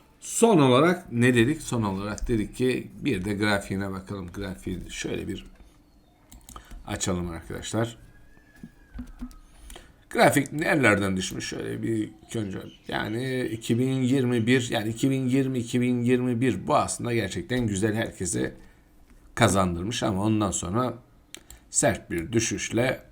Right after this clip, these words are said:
geri çekilmiş. Yani benim ilk alış noktam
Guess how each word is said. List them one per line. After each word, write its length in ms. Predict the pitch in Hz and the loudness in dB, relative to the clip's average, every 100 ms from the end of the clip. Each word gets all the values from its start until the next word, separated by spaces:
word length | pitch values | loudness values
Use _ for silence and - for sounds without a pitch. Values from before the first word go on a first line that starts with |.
| - - - - - - - - - 110 | -20 -20 -18 -18 -18 -20 -20 8 10 10
geri 480 | 90 110 110 110 | 8 8 8 6
çekilmiş. 460 | 110 95 95 92 - | 2 0 -2 -6 -2
Yani 200 | - 117 | 0 2
benim 260 | 143 151 151 | 2 2 6
ilk 420 | 165 139 - - | 8 8 0 0
alış 380 | 135 110 - 123 | 2 2 0 -2
noktam 600 | 139 123 - 120 135 | 0 0 2 0 0